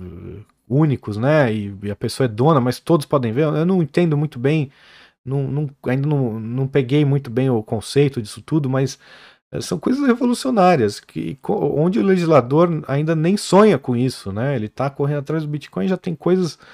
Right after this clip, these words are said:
eh, mil anos na frente disso. Então, jamais poderão planejar nada, né?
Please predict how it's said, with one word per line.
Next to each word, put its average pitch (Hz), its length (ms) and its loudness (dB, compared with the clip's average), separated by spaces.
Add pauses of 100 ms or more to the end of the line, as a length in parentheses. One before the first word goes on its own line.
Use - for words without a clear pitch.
(580)
eh, 143 160 -4
mil 151 360 6
anos 156 240 4
na 151 100 2
frente 139 380 -2
disso. 120 440 -2 (640)
Então, 147 280 -4 (500)
jamais 135 380 2
poderão 117 580 0 (220)
planejar 113 440 4
nada, 113 360 2
né? 98 160 -8